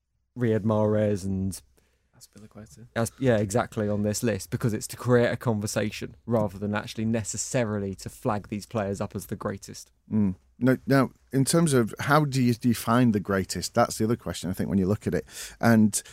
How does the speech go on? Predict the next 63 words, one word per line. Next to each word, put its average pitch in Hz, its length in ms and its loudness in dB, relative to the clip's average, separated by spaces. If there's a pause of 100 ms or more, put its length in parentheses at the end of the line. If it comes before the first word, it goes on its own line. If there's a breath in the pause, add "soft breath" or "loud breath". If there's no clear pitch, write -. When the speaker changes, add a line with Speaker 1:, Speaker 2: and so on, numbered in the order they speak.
(180 loud breath)
Speaker 3:
uh, 107 180 6
so 139 220 6
Harry 170 240 6
Kane's 151 340 4
on 107 120 6
there, 98 160 4
so 113 160 2
obviously 107 460 2
Golden 107 360 6
Boot 131 240 6
winner, 98 360 0
but - 180 -4
hasn't 120 480 0
won 113 420 4
any 107 180 2
trophies. - 640 -4 (540)
You 117 120 0
know, 104 100 4
he's, 107 200 2
he's 113 180 2
made 120 180 6
it 117 160 2
to 117 140 2
a 101 60 2
final, 135 680 4
uh, 98 160 0
in, 101 180 -2
in 85 180 0
the 101 140 4
Euros, 120 320 6
he's 190 100 -6
made 95 160 2
it - 120 -4
to 104 80 -4
a 98 40 -2
semi-final, 123 600 0
he's 101 120 -2
made 104 140 0
it - 80 -6
to - 80 -6
the 98 60 -2
final 110 240 4
of 92 40 2
the 98 60 0
Champions 117 400 2
League, 95 220 0 (320 loud breath)
but - 140 2
hasn't 117 360 0
got 107 220 -2
those 104 200 2
medals. 120 340 2 (420 loud breath)
Uh, 127 140 4
so - 160 2
then 185 180 6
you 160 100 2
go, 131 140 4
well, 120 140 4
if - 100 -4
you're 143 80 2
looking 123 240 0
in 110 60 4
that 156 180 2
respect, - 580 -4